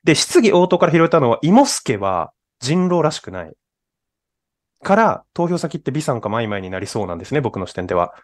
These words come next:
ただ、し-、ビさんの発言って、ハイブリさんがおっしゃる通り、自分がいる後半票に適当に入れないでほしいっていう、ただそれだけだったから、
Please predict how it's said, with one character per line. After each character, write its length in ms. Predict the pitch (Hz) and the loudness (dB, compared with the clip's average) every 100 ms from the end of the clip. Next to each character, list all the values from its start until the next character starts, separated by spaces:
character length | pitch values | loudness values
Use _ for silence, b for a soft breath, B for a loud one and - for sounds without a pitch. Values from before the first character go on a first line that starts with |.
| B - | B 0
た 100 | 117 | 4
だ、 240 | 190 175 | 6 4
し-、 140 | - 135 | 2 -4
ビ 100 | 214 | -4
さ 140 | 381 | 0
ん 40 | 294 | 0
の 60 | |
発 200 | 113 - | 0 -2
言 100 | 101 | -6
っ 40 | 101 | -4
て、 60 | |
ハ 100 | - | -2
イ 40 | 233 | -2
ブ 60 | |
リ 60 | 247 | -2
さ 80 | 247 | -4
ん 20 | |
が 60 | 214 | -4
お 40 | |
っ 20 | |
し 60 | 202 | -4
ゃ 20 | |
る 60 | 170 | -6
通 160 | - 95 | -6 -8
り、 300 | 95 92 87 b b - | -8 -8 -10 b b -6
自 120 | 127 | 0
分 260 | 185 269 262 | 4 4 4
が 100 | 240 | 4
い 120 | 202 | 4
る 200 | 208 185 | 4 2
後 160 | - 185 | 2 2
半 160 | 202 | 2
票 160 | 185 107 | 0 -2
に 160 | 117 | -4
適 160 | 113 110 | -6 -6
当 80 | 202 | -4
に 60 | |
入 60 | 160 | -2
れ 80 | 160 | 0
な 80 | 196 | 0
い 20 | |
で 60 | 139 | -2
ほ 100 | 107 | -8
し 140 | 113 | -10
い 20 | |
っ 20 | |
て 140 | 101 - | -10 -4
い 20 | |
う、 20 | |
た 100 | 160 | -2
だ 40 | 139 | -2
そ 140 | - | -2
れ 40 | |
だ 100 | 127 | -2
け 60 | 139 | -2
だ 60 | 113 | -4
っ 60 | |
た 60 | - | -6
か 80 | - | -8
ら、 360 | 90 87 80 | -6 -4 -6